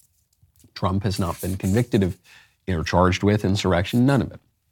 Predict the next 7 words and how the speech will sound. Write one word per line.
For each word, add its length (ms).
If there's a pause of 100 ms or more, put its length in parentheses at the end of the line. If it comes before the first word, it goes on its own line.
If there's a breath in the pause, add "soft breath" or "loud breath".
(720)
It's 140
all 160
totally 500
bogus. 600 (2000)
But 180
this 240
is 580